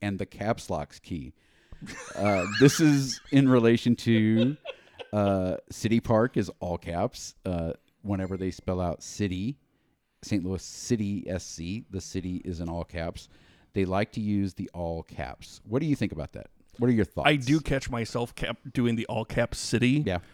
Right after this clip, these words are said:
Speaker 2: because I find it a w-, as a way to differentiate when I say Saint Louis City as in the place
Speaker 1: The city of Saint Louis, yeah.
Speaker 2: versus
Speaker 1: Yeah,
Speaker 2: the
Speaker 1: I s-,
Speaker 2: team.
Speaker 1: I originally set up a Google alert for Saint Louis City.
Speaker 2: Oh,
Speaker 1: Imagine,
Speaker 2: God.
Speaker 1: imagine how that went.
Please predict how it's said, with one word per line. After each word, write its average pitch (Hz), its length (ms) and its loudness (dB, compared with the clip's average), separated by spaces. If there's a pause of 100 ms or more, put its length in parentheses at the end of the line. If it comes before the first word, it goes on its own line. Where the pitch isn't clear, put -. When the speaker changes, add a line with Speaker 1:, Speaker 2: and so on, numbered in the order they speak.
(140)
Speaker 2:
because 135 340 4
I 120 140 0
find 127 360 -2
it 131 60 4
a - 20 0
w-, 117 200 -2 (240)
as 127 220 -2
a 117 40 0
way 113 280 0
to 117 260 -4
differentiate 120 760 -4
when 110 120 -2
I 110 80 0
say 110 260 -2
Saint - 260 -6
Louis 120 220 0
City 123 420 -4
as 110 200 -4
in 101 280 -4 (320)
the 87 60 -10
place 107 320 -6
Speaker 1:
The - 60 2
city 82 320 -2
of 85 100 -4
Saint 67 200 -8
Louis, 123 240 0
yeah. 107 100 0
Speaker 2:
versus 107 220 -8 (460)
Speaker 1:
Yeah, 113 160 4
Speaker 2:
the 113 80 2
Speaker 1:
I - 20 2
s-, 110 60 2
Speaker 2:
team. 107 320 -2
Speaker 1:
I 117 140 4
originally 113 440 4
set 90 180 -6
up 87 140 -4
a 85 60 -4
Google 85 360 -4
alert 85 260 -4
for 92 80 -10
Saint - 220 -6
Louis 87 180 -4
City. 92 340 -4 (240)
Speaker 2:
Oh, 156 100 2
Speaker 1:
Imagine, 101 200 4
Speaker 2:
God. 101 160 6
Speaker 1:
imagine 139 340 8
how 131 140 6
that 107 200 2
went. - 280 -6